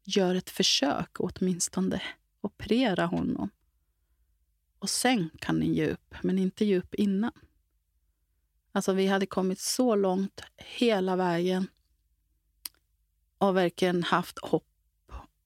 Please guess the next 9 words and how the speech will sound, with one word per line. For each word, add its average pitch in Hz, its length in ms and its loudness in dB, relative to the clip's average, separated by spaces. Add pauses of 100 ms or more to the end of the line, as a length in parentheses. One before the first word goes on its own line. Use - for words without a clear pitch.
(140)
och, - 560 -6
eh, 160 360 2 (400)
sett - 320 -4
fram 170 380 -2
emot, 185 480 -2
självklart, - 880 -4 (280)
<laughs> - 320 -20
första 190 320 -2
barnet. 196 840 -2